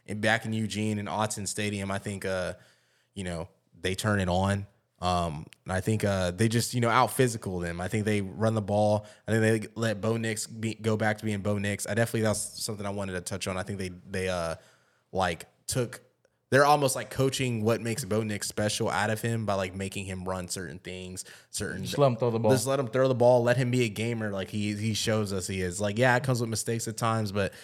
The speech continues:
Speaker 1: you know, don't, you can't, like, don't make him a pocket passer. Like, that's not what he is. He's a
Speaker 2: Mm-hmm.
Speaker 1: great thrower and a great athlete. So let him do what he can do, you know, and that's kinda what I think they'll get back to. I think they'll run the ball well, and I think, um,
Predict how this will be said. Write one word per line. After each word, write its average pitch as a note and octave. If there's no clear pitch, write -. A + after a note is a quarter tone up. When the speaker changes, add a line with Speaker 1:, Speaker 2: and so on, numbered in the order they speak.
Speaker 1:
you A2+
know, F#2+
don't, B2+
you C#3
can't, D3+
like, A#2
don't D3
make E3
him D3
a G2+
pocket A#2
passer. F#2+
Like, F2+
that's A#2+
not C3
what G#2
he G2+
is. B2
He's A2
a A#2
Speaker 2:
Mm-hmm. A2
Speaker 1:
great B2+
thrower C3
and G2+
a F#2+
great G#2
athlete. F#2+
So F2+
let A2
him A2
do A2
what G#2+
he G2+
can G2
do, F2+
you G2+
know, F2+
and F#2+
that's G2
kinda G#2+
what G#2+
I G#2
think A2
they'll G#2
get G2+
back G2+
to. A2
I G2
think G2+
they'll G#2+
run G#2
the G2+
ball G2+
well, G#2
and F#2+
I F#2
think, G2
um, F2